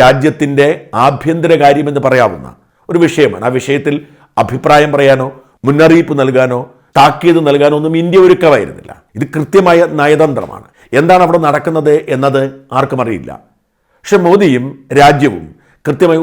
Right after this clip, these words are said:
ഉറപ്പു നൽകുന്നു ഈ കുടുംബങ്ങൾക്ക്, "നിങ്ങൾ ബേജാറാവേണ്ട, ഞങ്ങളുണ്ട്" എന്ന്. ആ പ്രതീക്ഷയിൽ അവർ മുമ്പോട്ട് പോകുന്നു. ഡിസംബറിൽ അത്ഭുതപ്പെടുത്തിക്കൊണ്ട് ഖത്തറിൻ്റെ പരമോന്നത കോടതി ശിക്ഷ ഇളവ് നൽകുന്നു.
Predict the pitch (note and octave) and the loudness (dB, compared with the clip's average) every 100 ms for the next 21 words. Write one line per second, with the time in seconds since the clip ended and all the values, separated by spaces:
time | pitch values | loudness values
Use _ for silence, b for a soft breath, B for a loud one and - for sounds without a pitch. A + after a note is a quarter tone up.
0 | D3 D3+ D#3+ G3 E3 C3+ B2+ B2+ B2+ - | 0 -2 0 -2 0 0 -2 -4 -8 -10
1 | C3 B2 C3 C#3+ C#3+ B2 A#2 B2+ - b | -10 -6 -4 -2 -4 -4 -4 -4 -4 b
2 | b b A2 C#3+ D3+ C#3 B2+ A2 A#2+ C3+ | b b -4 0 0 0 -6 -2 0 4
3 | D#3 D#3 C#3+ A#2+ F#2 - - _ _ _ | 4 6 4 2 -4 -10 -18 _ _ _
4 | A2 B2+ C3+ C3 A#2 G#2+ F#2+ D#2+ F2 - | -6 -4 -2 -2 -2 -4 -6 -8 -16 -20
5 | _ _ F3 F#3 D#3+ E3 - D3+ C#3 C3 | _ _ -2 0 0 0 0 -2 -2 -4
6 | B2 C#3+ C#3+ B2+ A#2 C3+ F3 b b b | -4 -4 -2 -6 -6 -8 -10 b b b
7 | b - G2 C3+ F3+ D#3 D#2+ B1+ - _ | b -8 -4 0 0 0 -2 -6 -18 _
8 | _ _ A#2+ C3+ C#3 D3 E3 E3 C#3 C#3 | _ _ -2 0 0 0 0 -2 -4 -4
9 | C3 B2 C#3+ - b b b b - C#3 | -4 -2 -2 -2 b b b b -6 -2
10 | F3 D#3 C#3 C3 - C3+ C#3 D#3 D#3+ D#3+ | 0 0 0 -4 -2 0 2 2 2 0
11 | D3+ C#3+ C3+ B2 F#2+ D#2 - _ _ _ | 0 -2 -2 -4 -4 -10 -16 _ _ _
12 | - C3 - D3+ B2+ C3+ B2+ A#2+ G2 F2+ | -8 -8 -4 -4 -2 -2 -2 -2 -6 -10
13 | F#2+ F#2 | -12 -14